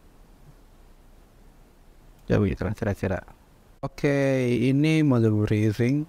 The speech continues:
mode bernapas ya, harusnya kayak kembang kempis <laughs> gitu kan, the, ya, the, harusnya.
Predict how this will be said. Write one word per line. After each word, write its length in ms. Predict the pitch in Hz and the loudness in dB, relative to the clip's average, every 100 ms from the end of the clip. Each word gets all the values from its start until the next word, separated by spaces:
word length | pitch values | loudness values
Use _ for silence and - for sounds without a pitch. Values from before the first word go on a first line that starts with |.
| - - - - _ - - | -12 -20 -20 -20 _ -20 -8
mode 320 | 104 107 107 | -2 0 0
bernapas 800 | 107 110 - 107 101 - 120 - | 0 -2 0 0 0 -2 -4 0
ya, 100 | 113 110 | 2 2
harusnya 260 | 101 113 | 0 -2
kayak 160 | - 110 | -2 -2
kembang 380 | 107 107 104 101 | -2 -2 0 -2
kempis 400 | - 113 - - | -2 -4 -2 -2
<laughs> 40 | 117 | 0
gitu 240 | 120 131 | 2 2
kan, 240 | 131 131 123 | 2 0 0
the, 320 | 110 104 101 - - - - - - - | 0 0 -4 -8 -14 -12 -12 -12 -14 -4
ya, 240 | 95 104 104 | 0 2 0
the, 300 | - 107 107 110 | 0 2 2 -2
harusnya. 960 | 117 120 113 117 - 113 107 101 101 | -2 0 2 2 2 0 2 2 0